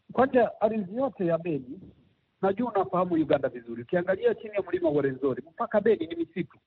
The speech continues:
ni mashamba ya, ya, ya ngazi, ya mafuta ya mawese, na sehemu nyingine ni mbuga la wanyamapori la Virunga.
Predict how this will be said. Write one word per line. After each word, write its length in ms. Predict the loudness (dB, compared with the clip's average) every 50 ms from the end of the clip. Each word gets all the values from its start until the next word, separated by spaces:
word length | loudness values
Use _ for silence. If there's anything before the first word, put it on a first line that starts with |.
| _ _ _ _ _ _ _ _ -6
ni 60 | -2
mashamba 640 | 0 0 0 2 2 2 2 4 4 4 4 4 4
ya, 200 | 2 0 0 -2
ya, 180 | -2 -4 -4 -2
ya 200 | -2 -2 -4 -2
ngazi, 560 | -2 0 2 2 2 0 -2 -4 -8 -10 -12 -14 -16 -18 -20 -20 _ _ _ _
ya 120 | -8 -8 -6 -6
mafuta 380 | -6 -6 -4 -4 -2 2 2 2
ya 80 | 2
mawese, 460 | 2 2 2 4 4 4 2 2 0 0
na 460 | 0 -2 -4 -4 -4 -2 -2 -2 -2 -2
sehemu 160 | -4 -4 -4 -6
nyingine 240 | -6 -4 -4 -2 -2
ni 120 | -4 -4
mbuga 260 | -4 -2 0 2 2
la 80 | 4 2
wanyamapori 500 | 2 0 -2 -4 -6 -2 0 0 0 2
la 100 | 2 0
Virunga. 320 | 0 -2 -6 -10 -12 -18